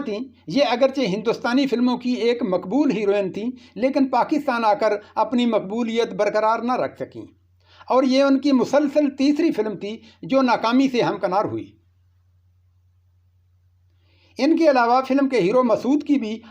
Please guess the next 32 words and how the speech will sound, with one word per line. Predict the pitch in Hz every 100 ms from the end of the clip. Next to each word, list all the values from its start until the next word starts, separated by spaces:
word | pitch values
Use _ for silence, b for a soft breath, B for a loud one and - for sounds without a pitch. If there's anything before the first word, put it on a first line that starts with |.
| B
اب | 240 247
تک | 254 226 208
پاکستان | 285 254 - 233 226
میں | 233
کوئی | 214 - 262 285
فلم | 254 226
کامیاب | 214 196 190 196 202
نہیں | 170 165
ہو | 139 135
پائی | 110 101
تھی۔ | 110 - _ _ _ _ _ _ _ _ _ _ _ _ _ _ _ _ _ _ _ _ _ _ _ _ _ _
صادق | - 214 349 302
علی | 277 269
سے | 269
متعلق | 262 240 226 240 233 - -
ہم | 214 262
پہلے | 240 247 349
ہی | 269 262
فلم | 254 247
جدائی | 180 202 202 262
کے | 254
ریویو | 220 214 240
میں | 233 226 226 - _
تفصیلاً | 226 - 233 254 330
بیان | 254 208 202
کر | 170
چکے | - 170 170
ہیں۔ | 156 165 - _ _ _ _ b b b b 160
گلشن | 269 311 294
آرا | 269 269
قدرے | 269 247 294
بہتر | 190 262 311